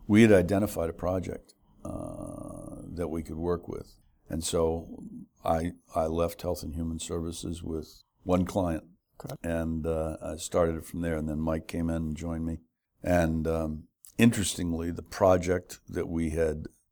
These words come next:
Speaker 1: lined up for Mike to work on from the time he left Wang Laboratories, and it fell apart. It was a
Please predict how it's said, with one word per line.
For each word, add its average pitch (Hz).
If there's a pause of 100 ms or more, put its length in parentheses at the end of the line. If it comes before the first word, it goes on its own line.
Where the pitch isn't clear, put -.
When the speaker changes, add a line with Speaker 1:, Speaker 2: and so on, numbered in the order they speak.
(260)
Speaker 1:
lined 85
up 95 (680)
for -
Mike 82
to 82
work 90
on 80 (320)
from -
the 85
time 82
he 85
left 85
Wang 82
Laboratories, 80
and 80 (340)
it 78
fell 82
apart. - (600)
It -
was -
a -